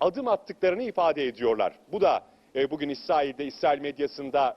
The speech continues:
e, çok sayıda konuşulmaya başladı. Bunu, e, aktarmış olalım. Dediğim gibi Hama, Humus'ta hava saldırıları yapmışlardı. Şueyrat askeri üssünü hedef almışlardı. Havada kontrollerini sağladıklarını düşünüyorlar ama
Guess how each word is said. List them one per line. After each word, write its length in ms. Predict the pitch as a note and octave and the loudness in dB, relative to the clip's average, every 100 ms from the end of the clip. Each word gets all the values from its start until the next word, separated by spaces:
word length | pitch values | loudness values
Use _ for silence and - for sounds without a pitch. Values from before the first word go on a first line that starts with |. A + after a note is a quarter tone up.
| _ F2+ | _ -8
e, 180 | B2+ | -6
çok 260 | B2+ F3 - | -2 -2 0
sayıda 280 | D3+ C#3 C3 | -2 0 -2
konuşulmaya 540 | D3 C#3+ - C#3 B2+ | -2 -6 -4 0 2
başladı. 520 | B2+ - D3 B2+ G#3 B3 - _ - | 2 0 -2 2 2 2 -8 _ -4
Bunu, 260 | F3 F3+ C#3 _ - | 0 0 -2 _ 0
e, 120 | C#3 | 0
aktarmış 560 | C#3 C#3+ - C#3 D#3+ G#3 | 0 -2 0 -2 0 0
olalım. 360 | G3 F#3+ G3+ - _ - | 2 0 -2 -6 _ -4
Dediğim 280 | C#3+ E3+ E3+ | 0 0 0
gibi 280 | D#3 D#3 - - | 0 0 -2 -6
Hama, 400 | - D#3+ D#3+ D#3 - - | -4 0 0 -2 -4 -6
Humus'ta 480 | E3+ E3+ - D#3 D3 - | -4 -4 -2 0 0 0
hava 200 | G2+ G#3 | 0 0
saldırıları 640 | A#3 A3 F3+ D#3+ D3 C3 - _ C#3+ | 2 0 0 2 2 2 -2 _ 0
yapmışlardı. 840 | B2 - - D#3+ C3+ A2 D#3+ F3 - | 0 -4 -4 0 0 2 0 0 -8
Şueyrat 440 | - F3 E3+ E3 - - | -2 0 2 2 0 -6
askeri 360 | B2+ - E3+ B3 | -10 -6 -4 -4
üssünü 380 | G#3 F#3 E3 C3+ - _ | -6 -4 -2 -2 -6 _
hedef 280 | D3+ C#3+ C3+ | 0 0 0
almışlardı. 640 | C3 C3 B2 C#3+ C3 D#3 G#3+ - _ | 0 -2 -2 0 2 2 -2 -4 _
Havada 500 | F#3+ G3+ A3+ A#3 B3 | -2 0 0 0 0
kontrollerini 1080 | - G#3 F#3+ - G3 G3 F#3+ F#3 G3 A3 A3 - _ | -2 -6 -4 0 0 2 0 0 0 0 0 -6 _
sağladıklarını 760 | - G3 F3+ F3+ - F#3+ G#3 | 0 0 2 -2 0 -2 -2
düşünüyorlar 500 | F3 - F3 F#3+ F3 | -8 -6 0 2 4
ama 220 | E3 E3 | 2 2